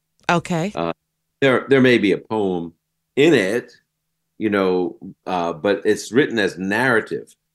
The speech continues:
Speaker 2: and that's the very first thing that I would say. It is written in narrative style. Uh, the only poem is at the end of chapter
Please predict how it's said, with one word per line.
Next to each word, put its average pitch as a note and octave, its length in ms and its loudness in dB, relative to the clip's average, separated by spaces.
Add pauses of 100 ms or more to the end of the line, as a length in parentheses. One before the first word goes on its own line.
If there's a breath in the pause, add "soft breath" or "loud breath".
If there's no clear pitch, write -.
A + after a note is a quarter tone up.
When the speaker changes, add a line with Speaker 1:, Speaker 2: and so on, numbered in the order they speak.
(500)
Speaker 2:
and G2 120 -4
that's A#2+ 200 0
the G#2+ 120 -4
very G#2 320 2
first B2+ 360 -4
thing F#2+ 320 -2
that F2+ 160 0
I F2 140 -2
would E2 160 -4
say. F#2 580 -2
It F#2 120 -4
is F2+ 220 -2
written G#2+ 360 -4 (300)
in F#2 220 -4
narrative A2 500 2
style. G2 800 -4 (260)
Uh, F2 200 -2
the F#2+ 140 2
only A#2 580 2 (100)
poem G#2 480 0 (300)
is F#2+ 120 -4
at G2+ 180 0
the G#2 120 2
end A2 140 0
of F#2+ 120 -6
chapter G2 640 -2